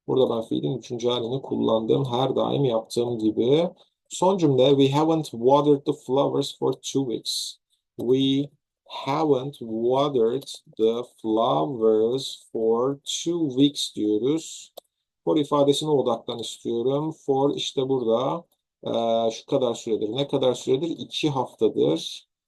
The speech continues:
Biz ne yapmamışız? Biz ne yapmamış durumdayız? Biz ne yapmadık? Sulamadık. Neyi sulamadık? Çiçekleri. Yani iki haftadır çiçekleri sulamamış durumdayız. Eşittir sulamadık diyoruz.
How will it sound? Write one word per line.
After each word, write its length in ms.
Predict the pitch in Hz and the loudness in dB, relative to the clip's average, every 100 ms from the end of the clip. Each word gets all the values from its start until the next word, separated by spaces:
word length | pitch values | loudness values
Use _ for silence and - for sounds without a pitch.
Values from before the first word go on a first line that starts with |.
| _ - | _ -8
Biz 180 | 131 127 | -4 0
ne 80 | 143 | 2
yapmamışız? 960 | 147 131 117 110 - 151 170 - - - | 2 -2 -4 -4 0 0 0 -2 -6 -4
Biz 200 | 113 110 | -4 -2
ne 80 | 135 | 0
yapmamış 560 | 156 151 127 117 - | 0 -2 -4 -6 -6
durumdayız? 640 | 113 110 107 107 135 135 127 | -4 -2 0 2 2 2 -2
Biz 180 | 117 | -2
ne 80 | 107 | 0
yapmadık? 680 | 127 156 - 117 113 160 - - - - | 2 0 -2 -4 0 0 -2 -16 -16 -14
Sulamadık. 760 | - - 120 139 135 - 143 | -10 0 4 6 4 2 -2
Neyi 240 | 110 120 165 | -2 0 0
sulamadık? 580 | - 143 127 123 170 - _ _ | 2 2 2 0 -4 -8 _ _
Çiçekleri. 840 | - - 127 120 117 117 113 139 139 _ - | -12 -4 -4 -2 -2 0 0 0 -4 _ -6
Yani 200 | 127 107 | -4 -4
iki 260 | - - | -2 0
haftadır 840 | 151 135 - 110 107 123 143 151 - _ _ | 2 0 2 2 2 2 4 2 -2 _ _
çiçekleri 920 | - 127 120 110 110 110 131 151 151 _ _ | -8 -2 -2 0 2 4 6 4 0 _ _
sulamamış 880 | - - 147 156 147 123 117 - - | -20 -2 2 4 2 -2 -4 -8 -6
durumdayız. 540 | 113 110 110 147 160 | -4 -4 -2 -2 0
Eşittir 400 | 131 - - 170 | -2 -4 -8 -10
sulamadık 720 | - - 135 131 117 - _ | -10 -6 -2 0 -2 -6 _
diyoruz. 480 | 120 113 - - | -6 -6 -10 -18